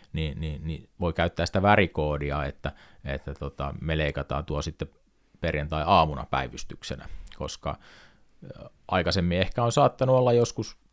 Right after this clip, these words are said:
joskus semmoista, että on käytetty sitten jotain kiirevärikoodia punaista, mutta kun, mutta kun se on,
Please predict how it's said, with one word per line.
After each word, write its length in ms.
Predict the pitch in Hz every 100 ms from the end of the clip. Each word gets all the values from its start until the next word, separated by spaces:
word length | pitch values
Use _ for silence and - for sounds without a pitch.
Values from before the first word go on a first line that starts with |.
| 120
joskus 320 | 113 110 -
semmoista, 440 | 120 107 104 110
että 180 | 101 120
on 80 | 123
käytetty 400 | 113 104 98 98
sitten 180 | - 101
jotain 260 | 101 101
kiirevärikoodia 1000 | - 117 92 85 87 87 85 82 85 85 - - _ _
punaista, 460 | 101 101 85 - 80
mutta 240 | 80 -
kun, 220 | - 78 -
mutta 300 | 85 - 80
kun 180 | 82
se 100 | -
on, 240 | 85 80